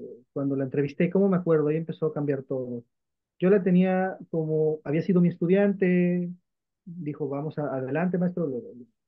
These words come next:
le entrevisto, me interesa su tema". No me imaginé jamás que fuera una joven súper fan del tema K-pop. O sea, ¿por qué? Porque uno tiene esa idea, ¿no? De la,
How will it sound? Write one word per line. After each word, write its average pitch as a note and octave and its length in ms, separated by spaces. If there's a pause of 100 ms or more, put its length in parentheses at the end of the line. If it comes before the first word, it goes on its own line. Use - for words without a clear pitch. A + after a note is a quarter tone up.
(140)
le C3+ 80
entrevisto, F3+ 460
me C#3+ 60
interesa C#3+ 340
su D#3+ 120
tema". F3 420 (1900)
No E4 440
me D#4 80
imaginé F3+ 580
jamás D3 720 (180)
que D#3 120
fuera F#3 320
una F3 480 (100)
joven E3 460
súper C#3+ 420 (100)
fan F3 380
del D3 200
tema D3 320
K-pop. B2 460 (720)
O C#3 160
sea, C#3+ 460 (320)
¿por D#3 260
qué? G#3 300
Porque F3 220
uno F3+ 160
tiene F3 180
esa E3+ 180
idea, D3+ 420
¿no? C#3+ 280
De C3+ 120
la, A#2 320